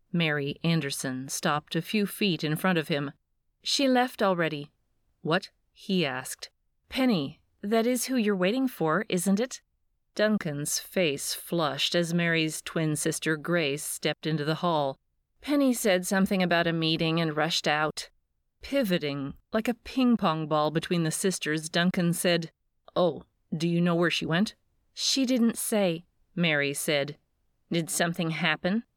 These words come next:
Grace asked. Duncan shrugged his shoulders. "Beats me." The twins faced each other, then turned and simultaneously smiled at him before heading off.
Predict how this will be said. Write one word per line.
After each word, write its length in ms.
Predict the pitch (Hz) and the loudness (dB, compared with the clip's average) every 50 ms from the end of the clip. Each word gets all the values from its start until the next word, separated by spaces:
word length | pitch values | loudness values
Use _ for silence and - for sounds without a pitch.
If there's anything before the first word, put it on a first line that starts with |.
| _ _ | _ _
Grace 500 | - - 160 160 151 143 143 147 - - | -6 -2 0 0 0 0 -2 -4 -6 -4
asked. 500 | - - 151 147 143 143 147 - _ - - _ _ _ _ _ _ _ _ _ 170 | -2 -2 0 0 0 -2 -4 -8 _ -14 -16 _ _ _ _ _ _ _ _ _ -10
Duncan 600 | 147 - 170 196 226 226 - 175 139 139 151 156 | -4 0 2 2 2 2 2 -2 -4 -2 -2 0
shrugged 460 | 156 - - - 180 165 170 170 - | 0 0 0 2 2 2 2 0 0
his 120 | 185 185 | 0 0
shoulders. 760 | 180 - - 247 240 240 220 170 147 139 139 143 - - - _ _ _ _ _ _ _ _ _ - 147 151 | 0 2 2 2 4 2 2 2 0 -2 -2 -4 -6 -6 -10 _ _ _ _ _ _ _ _ _ -16 -16 -6
"Beats 420 | 147 151 165 180 190 _ - - 196 | -2 0 0 0 0 _ -6 -2 0
me." 460 | 202 214 220 214 165 151 165 165 - _ _ _ _ _ _ _ _ _ _ _ | 2 4 4 4 2 2 0 -2 -4 _ _ _ _ _ _ _ _ _ _ _
The 80 | - 247 | -6 -6
twins 800 | _ - - - 226 214 185 165 156 156 156 160 160 - - | _ -8 -4 0 2 2 2 2 2 2 2 0 0 -2 -4
faced 420 | - - 185 170 160 156 - - - | -6 -2 -2 -2 0 -2 -4 -4 -6
each 220 | 151 151 - 165 | -6 -4 -2 -2
other, 280 | 151 151 156 160 170 165 | -2 0 0 0 0 2
then 300 | 165 175 170 170 170 170 | 2 0 2 2 0 0
turned 500 | - - 202 190 170 165 160 160 165 165 | 0 0 2 2 4 4 2 2 2 0
and 240 | 160 151 156 156 | 0 0 0 -2
simultaneously 1160 | 156 165 - - - 175 160 156 147 147 151 - - 175 160 151 147 143 - - 151 147 143 151 | -2 -6 -8 -2 0 0 0 0 0 -4 -6 -4 -4 -2 -2 -2 -2 -4 -4 -4 -4 -4 -4 -4
smiled 500 | - - - 185 175 165 160 160 156 151 | -6 -4 0 0 2 2 2 0 0 -2
at 120 | 143 - | -4 -4
him 260 | - 151 147 147 143 - _ _ _ _ _ - | -4 -4 -2 -4 -6 -8 _ _ _ _ _ -6
before 320 | 175 170 - 180 165 151 | -6 -4 0 -2 -2 0
heading 300 | 143 170 156 151 156 156 | 0 0 0 0 0 0
off. 380 | 151 151 147 143 135 - - | 0 0 0 -2 -4 -8 -18